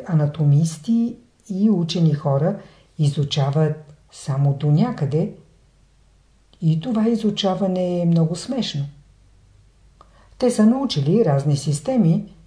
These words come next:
по които лекарите могат да познаят известна повреда. Та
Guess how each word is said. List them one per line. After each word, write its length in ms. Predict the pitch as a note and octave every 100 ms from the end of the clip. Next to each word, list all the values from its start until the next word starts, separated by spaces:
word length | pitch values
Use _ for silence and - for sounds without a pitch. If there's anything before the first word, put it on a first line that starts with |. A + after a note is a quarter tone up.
| _ _ _
по 160 | D3+ -
които 360 | C#3+ C#3+ B3
лекарите 960 | G#3+ C#3+ D3 D#3 D#3+ D#3 D#3 D3 D3 E3
могат 460 | D3 C#3 C#3+ C#3+
да 160 | - C#3+
познаят 800 | - D3 B2+ C3 C3 C#3 A3+ A3+
известна 640 | A#3 D3 C3 C3+ - E3
повреда. 440 | - E3+ A3+ E3+ - - _ _ _ _ _ _ _ _ _ _ _ _ _ _ _ _ _ _ _ _ _ _ _ _ -
Та 360 | D3 C#3 C#3+